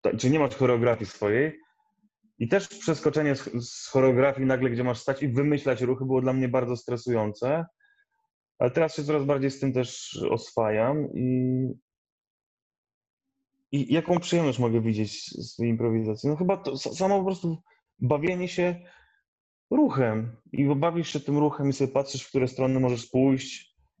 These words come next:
A w choreografii masz jakby od góry nadane, ale mimo wszystko, że masz to nadane, to też możesz to wypełnić jakimś tam swoim,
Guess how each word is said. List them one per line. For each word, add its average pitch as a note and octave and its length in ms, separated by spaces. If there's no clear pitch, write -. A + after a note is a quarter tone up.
A B2+ 60
w B2 60
choreografii D#3+ 720
masz C#3 140
jakby C#3 240
od C3 100
góry C#3+ 200
nadane, C3+ 400
ale D#3+ 160
mimo F3+ 200
wszystko, F3+ 260
że D#3+ 80
masz D#3 180
to D#3 120
nadane, D3 380
to D3+ 140
też F3 140
możesz D3 220
to D3 80
wypełnić D#3 500
jakimś C3+ 260
tam C3+ 100
swoim, C3+ 460